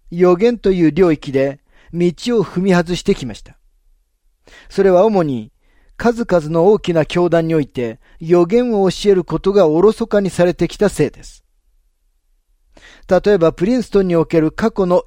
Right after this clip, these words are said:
偉大な神学者であったチャールズ・ホッジ博士は、次のように言っています。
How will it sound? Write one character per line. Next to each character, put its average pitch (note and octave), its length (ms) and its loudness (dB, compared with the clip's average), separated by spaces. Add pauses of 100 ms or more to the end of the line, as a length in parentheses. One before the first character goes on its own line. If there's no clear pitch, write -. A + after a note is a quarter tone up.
偉 D#3+ 160 -2
大 A3 220 2
な F#3+ 160 0
神 G#3+ 260 -6
学 G3+ 180 -2
者 F3 160 -4
で E3 140 2
あ - 20 4
っ D#3 40 0
た - 380 -8 (400)
チ G3 120 0
ャ A3+ 80 4
ー A3+ 40 0
ル G#3 120 -2
ズ・ F#3 160 0
ホ G#3+ 180 -2
ッ F3 80 -10
ジ E3 160 -2
博 C#3 300 -4
士 - 140 -10
は、 A2+ 260 -6 (260)
次 G3 300 -6
の A#3+ 140 0
よ F3+ 200 2
う F3 60 -2
に F#3 80 -2
言 E3+ 80 0
っ - 20 -14
て - 160 -16
い - 80 -20
ま - 100 -20
す。 - 200 -20